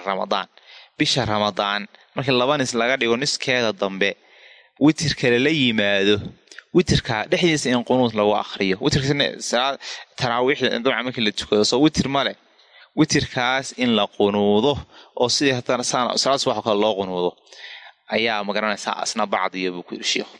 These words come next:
"Wa bacda dukhuuli fiiha shay-aani" baa ku jira buu ku yidhi sheikhu. Labadaasna waxa waa tashahud al-awwal oo saddex aan ka dhignay, iyo wal qunuutu fi subxi la qunuudayo, wa fil witri iyo witrkii in la qunuudo,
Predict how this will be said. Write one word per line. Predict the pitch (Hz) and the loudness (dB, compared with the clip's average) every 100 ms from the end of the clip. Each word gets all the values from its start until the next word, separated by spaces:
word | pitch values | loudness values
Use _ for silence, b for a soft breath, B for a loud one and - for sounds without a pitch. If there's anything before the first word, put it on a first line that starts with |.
| _ B B - | _ B B -4
"Wa | 113 | -2
bacda | 147 151 | 0 0
dukhuuli | 127 123 143 127 | 0 0 2 0
fiiha | - 131 117 | 0 -2 0
shay-aani" | - 113 127 123 | 0 -2 -2 0
baa | 110 | 0
ku | 127 | -2
jira | - 123 117 | 0 2 2
buu | 107 | 0
ku | |
yidhi | 113 110 | 0 0
sheikhu. | - 135 151 - B B - | 2 2 0 -2 B B -4
Labadaasna | 110 117 113 110 | 0 2 0 -2
waxa | 110 107 | -2 0
waa | |
tashahud | 107 - 131 117 | 0 0 2 2
al-awwal | 107 - 127 127 | 0 0 2 4
oo | 110 107 | 4 2
saddex | 127 117 | 0 -2
aan | 110 | -2
ka | 123 | -2
dhignay, | 123 127 143 151 B B B | -2 -2 -2 -4 B B B
iyo | 117 117 | 0 4
wal | 123 123 | 4 2
qunuutu | 117 120 113 - | 2 4 2 0
fi | - | -2
subxi | 110 - 107 107 | 0 0 0 0
la | 107 | 0
qunuudayo, | 107 110 123 123 123 120 B B B | 0 2 4 4 2 0 B B B
wa | 120 | -4
fil | 117 127 113 | 0 0 4
witri | 123 - 120 | 2 2 0
iyo | 110 110 | 2 2
witrkii | 117 - - 113 | 2 0 0 0
in | 113 | 0
la | 110 | -2
qunuudo, | - 110 110 117 | 0 2 4 2